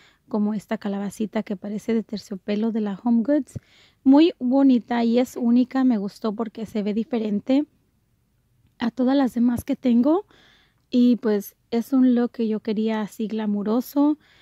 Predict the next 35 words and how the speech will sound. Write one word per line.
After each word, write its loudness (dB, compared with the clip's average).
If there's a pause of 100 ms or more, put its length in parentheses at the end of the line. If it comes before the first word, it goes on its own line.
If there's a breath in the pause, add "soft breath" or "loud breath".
(200 soft breath)
y -4
se -4
ve 2
muy 4
elegante, 2
muy 6
pipiris 0
nice, 2
como 0
se -6
dice, -2
¿no? 0
What? 0 (720 soft breath)
Y 0
pues -4
miren 2
qué -4
bonita 0
está -2
mi 2
calabaza -6
de -2
Cinder-, -4
Cinderella. -2 (560 soft breath)
Fíjense 0
que 0
todas -2
estas -6
calabazas 0
me 2
costaron -2
como 0
veinte -2
dólares, 0
ah, -8